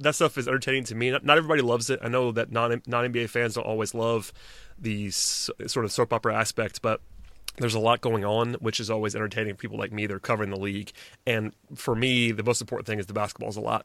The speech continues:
better than it was when I was a kid. I think just that it's just a high level of play every night. There are obviously some nights where,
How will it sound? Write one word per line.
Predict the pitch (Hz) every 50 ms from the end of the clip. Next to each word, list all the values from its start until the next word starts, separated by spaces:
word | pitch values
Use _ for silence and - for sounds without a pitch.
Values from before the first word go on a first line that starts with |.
| _ _ 107
better | - 113 104 104 104
than | 98 110 107 104 - -
it | 110
was | 101 107 107 104 -
when | 110 104
I | 101
was | 95 90
a | 92
kid. | - - 123 120 131 127 - - - - - -
I | -
think | - - 120 113 -
just | - 110 - -
that | 117 - -
it's | - 117 -
just | 120 -
a | 110
high | 117 120
level | 117 113 107 107
of | 104 -
play | - 110 107 107 104 107 107
every | 110 101 104 107
night. | 101 104 104 104 143
There | 135 120
are | 117
obviously | 120 120 113 - 120
some | 107 - 117 107
nights | 107 107 107 104 - -
where, | 113 107 104 101